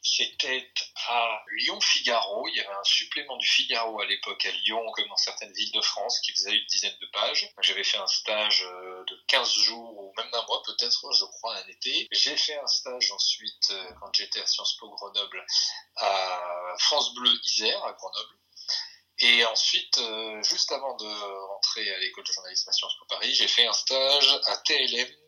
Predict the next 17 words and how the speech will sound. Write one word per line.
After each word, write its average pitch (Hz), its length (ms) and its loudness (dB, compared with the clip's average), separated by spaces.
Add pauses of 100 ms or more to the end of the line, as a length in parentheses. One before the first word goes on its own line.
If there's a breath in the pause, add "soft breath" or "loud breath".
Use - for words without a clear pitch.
(260)
qui - 100 0
était - 200 -2
la - 280 -2
télé, 131 380 6
euh, 98 420 -2 (100)
lyonnaise, 120 600 6 (240)
euh, 101 480 0
Télé 131 160 10
Lyon 123 160 4
Métropole, 123 560 0
qui 110 220 0
depuis 123 420 4
a 113 40 0
été - 220 0
rachetée 107 320 4
l'année 101 220 -2
dernière 120 580 0